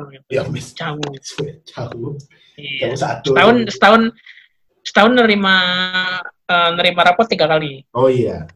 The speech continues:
Speaker 1: Iya.
Speaker 2: <laughs>
Speaker 1: Hmm.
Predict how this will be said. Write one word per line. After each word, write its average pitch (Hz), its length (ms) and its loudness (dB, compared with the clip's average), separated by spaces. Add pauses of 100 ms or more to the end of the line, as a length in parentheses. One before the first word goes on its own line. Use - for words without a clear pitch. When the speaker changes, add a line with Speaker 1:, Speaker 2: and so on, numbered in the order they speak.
(520)
Speaker 1:
Iya. 131 560 -12
Speaker 2:
<laughs> - 0 - (1200)
Speaker 1:
Hmm. 156 480 -6